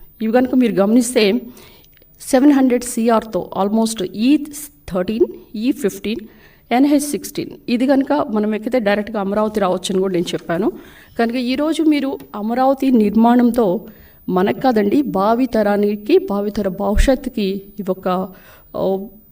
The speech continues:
నిర్మాణాలను కూడా మనం పేర్కొనొచ్చు. ఎందుకంటే మీరు కనుక హైటెక్ సిటీని గమనిస్తే ఇప్పుడు హైదరాబాద్లో దాని చుట్టూ ఉన్న ప్రదేశాలు ఎకరం ఎంత ఉంటుంది? వంద కోట్లు, రెండు వందల కోట్లు. ఈరోజు కనుక ఈ నిర్మాణాలన్నీ మనం చేపడితే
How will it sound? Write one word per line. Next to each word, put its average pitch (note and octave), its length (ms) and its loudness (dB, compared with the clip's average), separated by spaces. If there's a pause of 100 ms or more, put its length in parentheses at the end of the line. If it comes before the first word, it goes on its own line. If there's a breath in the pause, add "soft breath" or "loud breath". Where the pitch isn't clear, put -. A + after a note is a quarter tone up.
(520)
నిర్మాణాలను A3+ 600 4
కూడా G#3 160 2
మనం F#3 220 0
పేర్కొనొచ్చు. F#3 640 0
ఎందుకంటే A3+ 600 0 (480 loud breath)
మీరు B3 200 2
కనుక C4+ 260 2 (140)
హైటెక్ A#3 360 0
సిటీని G3 500 -4 (280 loud breath)
గమనిస్తే G#3+ 460 2
ఇప్పుడు F3 280 -2
హైదరాబాద్లో F#3+ 520 -2
దాని G3+ 260 -2
చుట్టూ B3+ 260 -2
ఉన్న C#4 140 2
ప్రదేశాలు A#3+ 600 0
ఎకరం A#3+ 400 0
ఎంత B3 160 0
ఉంటుంది? A#3+ 400 -2 (240)
వంద G#3 220 0
కోట్లు, A3 320 0
రెండు G3+ 220 0
వందల F#3 160 0
కోట్లు. E3+ 360 -6 (600 soft breath)
ఈరోజు B3 300 6
కనుక D#4 200 0
ఈ C#4 160 2
నిర్మాణాలన్నీ C4 680 2
మనం A3 240 4 (120)
చేపడితే A3+ 640 0